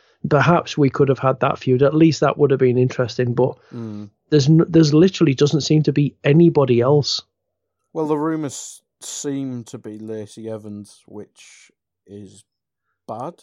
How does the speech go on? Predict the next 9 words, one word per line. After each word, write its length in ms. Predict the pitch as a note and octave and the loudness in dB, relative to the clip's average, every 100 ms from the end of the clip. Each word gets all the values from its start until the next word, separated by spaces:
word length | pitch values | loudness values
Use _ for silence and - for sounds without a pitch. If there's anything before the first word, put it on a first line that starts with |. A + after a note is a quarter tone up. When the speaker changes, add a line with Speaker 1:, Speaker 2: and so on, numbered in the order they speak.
| _ _ _ - _ - - _ - | _ _ _ -20 _ -20 -20 _ -14
Speaker 2:
'cause 120 | A#2 | -14
she 260 | - A#2+ A2+ | -12 -14 -12
is 100 | G#2+ | -6
just 220 | B2 A#2 | -6 -6
Speaker 1:
Yeah. 40 | |
Speaker 2:
Mandy 320 | A2+ G#2+ G#2+ G#2+ | -10 -12 -14 -16
Rose 440 | G#2+ G#2 G2 - _ _ _ _ _ _ _ - | -16 -16 -18 -20 _ _ _ _ _ _ _ -16
number 340 | A#2+ G#2+ G#2 _ _ | -14 -14 -16 _ _
two, 340 | C#3 F3+ C4+ | -12 -12 -14